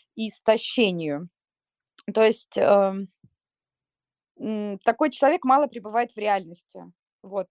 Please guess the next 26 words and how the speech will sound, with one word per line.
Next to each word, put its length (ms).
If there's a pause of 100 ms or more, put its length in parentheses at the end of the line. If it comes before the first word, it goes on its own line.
по 120
идее, 260
появилась 500
идея 260
фикс, 500 (520)
а, 320
что 180
мне 120
надо 200
много 280
работать, 480
или 80
появилась 640
идея 200
фикс, 280
что 120
у 40
меня 220
уже 120
там 220
к 80
какому-то 400
возрасту 360
должны 240
быть 140
отношения, 580